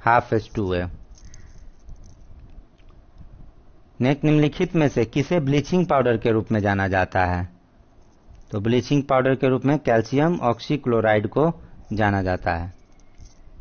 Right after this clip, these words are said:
अगला प्रश्न, एक तत्व की द्रव्यमान संख्या और neutron क्रमशः सात और चार है, तत्व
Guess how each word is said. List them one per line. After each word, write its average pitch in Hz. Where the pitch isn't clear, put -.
अगला 117
प्रश्न, 151
एक 143
तत्व 160
की 165
द्रव्यमान 143
संख्या 127
और 123
neutron 131
क्रमशः 131
सात 147
और 135
चार 123
है, 104
तत्व 160